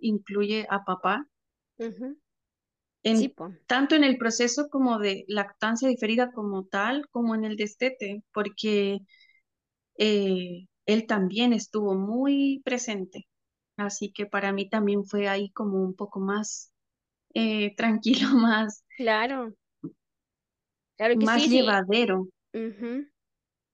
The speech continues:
Speaker 2: Es sumamente importante involucrar ya sea cualquier tipo de destete al padre en e-, en el rol de, de que vaya cumpliendo, que vaya, mm, no sé si supliendo, pero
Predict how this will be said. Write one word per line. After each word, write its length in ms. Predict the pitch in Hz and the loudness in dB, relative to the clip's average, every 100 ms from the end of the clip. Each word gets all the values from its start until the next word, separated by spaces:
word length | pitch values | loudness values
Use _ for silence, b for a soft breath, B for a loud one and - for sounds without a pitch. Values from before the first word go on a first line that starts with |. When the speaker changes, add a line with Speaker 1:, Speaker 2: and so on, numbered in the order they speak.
| _ _ b b _ | _ _ b b _
Speaker 2:
Es 180 | 240 262 | -8 -2
sumamente 380 | 254 240 262 | -2 0 0
importante 440 | 302 294 262 302 320 | -2 -4 -4 -4 -2
involucrar 600 | 311 311 285 269 269 262 | 0 0 0 4 4 4
ya 100 | 277 | -2
sea 360 | - 254 233 - | 0 0 0 -2
cualquier 300 | 214 208 220 | -6 -4 -6
tipo 240 | 226 233 240 | -4 0 2
de 100 | 240 | 2
destete 640 | 262 - 233 240 262 262 - | 0 -2 -6 -2 -2 -2 -4
al 220 | 220 220 | -8 -6
padre 580 | - 180 294 330 349 330 | 2 6 6 6 2 0
en 60 | 330 | -2
e-, 300 | 320 302 294 | -4 -4 -6
en 100 | 294 | -4
el 440 | 294 294 285 285 | -4 -2 -2 -2
rol 400 | 285 302 311 294 | 2 2 2 0
de, 380 | 277 269 262 247 | 2 2 2 0
de 160 | - 226 | -4 -6
que 100 | - | -4
vaya 220 | 226 240 254 | 2 4 4
cumpliendo, 1000 | 262 262 247 254 254 254 254 254 254 - _ _ _ _ _ - | 2 -2 0 0 2 2 2 0 -2 -6 _ _ _ _ _ -6
que 100 | 226 | -2
vaya, 480 | 214 247 247 247 233 | 0 0 2 2 0
mm, 200 | 226 - _ _ _ _ - | -2 -10 _ _ _ _ -18
no 60 | 202 | -12
sé 140 | 208 | -12
si 100 | 226 | -12
supliendo, 760 | 214 240 208 220 233 240 220 190 | -10 -10 -8 -2 2 2 0 -2
pero 340 | 196 190 190 | -2 -4 -6